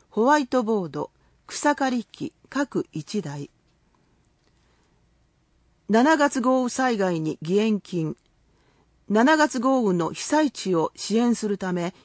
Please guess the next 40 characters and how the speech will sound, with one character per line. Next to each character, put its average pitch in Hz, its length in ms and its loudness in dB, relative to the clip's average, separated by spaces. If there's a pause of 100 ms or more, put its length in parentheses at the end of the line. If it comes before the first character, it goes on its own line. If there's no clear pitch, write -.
義 180 160 0
援 277 200 2
金 247 260 2
が 220 260 0
届 214 320 -2
け - 20 -2
ら 190 100 -2
れ 180 100 -2
ま 165 140 -6
し - 120 -20
た。 - 180 -12 (1040)
義 202 140 0
援 277 200 2
金 240 280 2
は 208 300 0
市 - 180 -8
か 285 180 0
ら 170 200 0 (100)
日 214 160 4
本 302 260 -2
赤 208 200 0 (120)
十 262 200 0
字 247 120 -2
社 190 160 -4
に 151 120 -4
送 190 240 -4
金 180 240 -2
し、 - 280 -8 (280)
復 214 260 -4
興 294 220 0
支 - 160 -4
援 214 260 0
に 151 160 -6
役 170 240 -4
立 190 140 -4
て 180 100 -10
ら 165 100 -10
れ 156 120 -12
ま 147 160 -12
す。 - 200 -12